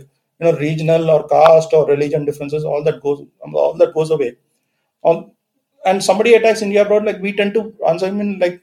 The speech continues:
say, "No, this is, India is not this." And this is what most of the ordinary people, or maybe who are not very intellectually, you know, and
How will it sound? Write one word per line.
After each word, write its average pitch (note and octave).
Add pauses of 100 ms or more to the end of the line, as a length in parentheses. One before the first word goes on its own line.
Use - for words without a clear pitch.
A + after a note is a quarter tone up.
(180)
say, F3
"No, F3
this D#3+
is, F#3+
India D#3+
is D#3+
not C#3
this." B2 (840)
And G#3+
this G3+
is B3
what B3
most G#3+
of G2+
the A3+
ordinary E3+
people, G3+ (840)
or D3+
maybe D#3
who F#3+
are E3+
not D3+
very F3
intellectually, E3
you F3+
know, D3+
and D#3